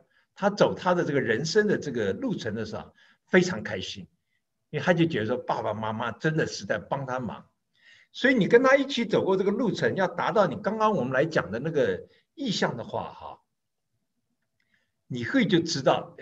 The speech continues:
父母亲根本都不需要逼的，根本都不需要逼的，他自己会做得很好，他自己什么都知道。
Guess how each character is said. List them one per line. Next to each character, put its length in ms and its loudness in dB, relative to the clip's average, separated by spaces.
父 160 0
母 160 0
亲 380 -6
根 340 4
本 260 -4
都 120 -2
不 200 -8
需 140 -6
要 140 -4
逼 260 -16
的， 220 -18
根 240 2
本 200 2
都 100 -2
不 200 -10
需 160 -8
要 100 -6
逼 260 -18
的， 120 -20
他 140 -6
自 280 -4
己 120 -2
会 180 4
做 180 2
得 80 0
很 280 -6
好， 240 -16
他 120 -6
自 200 -4
己 100 -2
什 280 2
么 140 8
都 140 8
知 180 -2
道。 300 -4